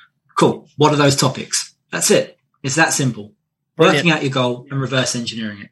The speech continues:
Speaker 2: So, final question of the day. What's the best advice you g-, ever got, or what's the best quote you ever heard on success?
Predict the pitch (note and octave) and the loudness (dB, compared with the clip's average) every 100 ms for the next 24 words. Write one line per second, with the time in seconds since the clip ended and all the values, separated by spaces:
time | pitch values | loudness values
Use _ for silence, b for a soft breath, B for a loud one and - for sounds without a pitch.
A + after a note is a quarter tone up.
0 | _ b b b - G#3+ E3 - - A#3 | _ b b b 6 6 4 -4 -2 -2
1 | A#3+ G3 - G3 D#3+ F3 D#3+ D3 C3+ D3 | -2 -6 0 0 2 -2 -6 -10 -2 0
2 | A2+ G2 C#3 B3 D#4 - G#3 C3+ G3+ G#3+ | 0 -4 0 0 2 -2 -4 -2 0 0
3 | - E3 A#2 A2 F3 F#3 - D#3+ C#3 D3 | -2 -6 -10 0 0 0 -4 -6 -8 -10
4 | - D#3 C#3 B2+ D3+ D#3 D#3+ A3+ - G3 | -8 -8 -8 0 0 0 -2 -2 -2 -4
5 | C3+ - F3+ - - - - G3 G3 F3+ | -6 2 2 2 -4 -10 -4 2 2 0
6 | E3 D3 C#3+ D3+ C#3+ - D#3 D#3+ D3+ - | -4 -4 -2 -2 -6 -4 -2 -2 -2 -4
7 | C3+ B2+ - A#2+ - - - | -4 -8 -6 -6 -6 -12 -14